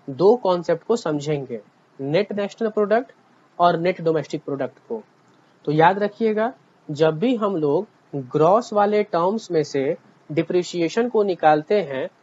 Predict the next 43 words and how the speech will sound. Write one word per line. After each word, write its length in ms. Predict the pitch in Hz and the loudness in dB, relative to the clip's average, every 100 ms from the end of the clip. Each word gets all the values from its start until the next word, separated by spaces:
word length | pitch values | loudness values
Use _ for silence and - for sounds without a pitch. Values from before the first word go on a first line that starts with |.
| - | -6
तो 60 | 170 | -2
हम 200 | 160 160 | 0 0
लोग 180 | 190 214 | 0 2
को 120 | 247 | 0
net 340 | 175 170 196 | 2 0 2
वाला 260 | 185 160 156 | 4 4 4
term 260 | 156 147 135 | 2 0 -2
मिलता 380 | 131 123 123 120 | -4 -6 -6 -8
है। 180 | 113 110 - _ _ _ | -8 -16 -18 _ _ _
तो 60 | 180 - | -4 0
अगर 260 | 151 190 233 | 2 2 0
हम 220 | 208 202 | -2 0
लोग 220 | 220 190 | 0 0
gross 400 | 151 151 214 - | 2 4 2 0
national 400 | 180 165 160 208 | -2 -2 -2 -6
product 420 | 220 170 160 185 190 | -4 -2 -2 -2 -4
में 140 | 160 | -4
से 180 | 135 139 147 - _ - | -4 -4 -6 -8 _ -6
depreciation 680 | 156 160 156 - 160 156 233 | -6 -4 -6 -4 -4 -4 -6
को 140 | 214 | -4
निकाल 380 | 190 170 165 185 | -4 -2 0 0
रहे 240 | 190 151 139 | -2 -4 -6
हैं 200 | 135 156 | -6 -4
तो 120 | 160 | -2
यहाँ 320 | 151 143 180 - | -2 -4 -6 -6
पे 60 | |
हम 180 | 165 147 | -6 -2
लोग 160 | 156 156 | -2 0
को 120 | 208 | -2
net 280 | 165 170 165 | -2 -2 -4
national 280 | 147 165 | -6 -6
product 340 | 156 147 143 131 | -6 -4 -6 -6
मिलेगा, 440 | 127 123 117 113 - _ _ _ _ _ _ _ _ | -8 -8 -8 -10 -14 _ _ _ _ _ _ _ _
और 160 | 156 151 | 0 0
जब 260 | 139 151 147 | 2 2 2
भी 160 | 240 | 0
हम 220 | 220 214 | 0 -2
लोग 260 | 190 196 156 | 0 -2 -4
gross 400 | 139 143 185 220 | 0 2 2 2
domestic 420 | 180 190 170 220 202 | -4 -4 -4 -6 -4
product 380 | 170 170 170 156 | -2 -2 -2 -4
में 80 | 135 | -4
से 280 | 139 143 | -2 -2